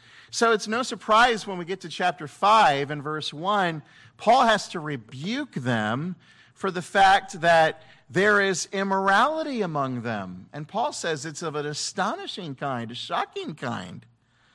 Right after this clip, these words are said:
And we won't get into that today. We'll, we'll get it in the future. But you, it just means that you can see here the Corinthian church, even though they are claiming to be filled with special knowledge from God, they're actually very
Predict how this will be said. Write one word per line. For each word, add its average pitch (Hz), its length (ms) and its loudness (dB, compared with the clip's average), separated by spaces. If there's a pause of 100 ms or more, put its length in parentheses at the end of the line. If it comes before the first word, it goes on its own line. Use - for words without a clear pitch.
(360)
And 165 100 0
we 226 100 0
won't 220 160 2
get 175 120 -6
into 151 200 -8
that 123 160 -6
today. 127 220 -6
We'll, 151 220 -8
we'll 143 100 -8
get 135 160 -8
it 139 100 -6
in 131 100 -8
the 120 80 -6
future. 131 500 -10 (920)
But 208 140 4
you, 233 240 0
it 220 80 -6
just 285 260 -8
means 277 200 -4
that 214 100 -6
you 247 120 -4
can 254 200 -6
see 240 420 -2
here 208 220 0
the 185 100 -4
Corinthian 214 560 -2
church, - 640 0 (240)
even 262 400 -2
though 185 480 4
they 190 400 -4
are 170 120 -4
claiming 180 460 -8
to 160 140 -12
be 131 160 -10
filled 226 800 -2
with 151 200 -6
special - 760 -4
knowledge 156 640 -4
from 127 240 -8
God, 123 580 0 (460)
they're - 160 -4
actually 196 520 -2
very 202 680 -2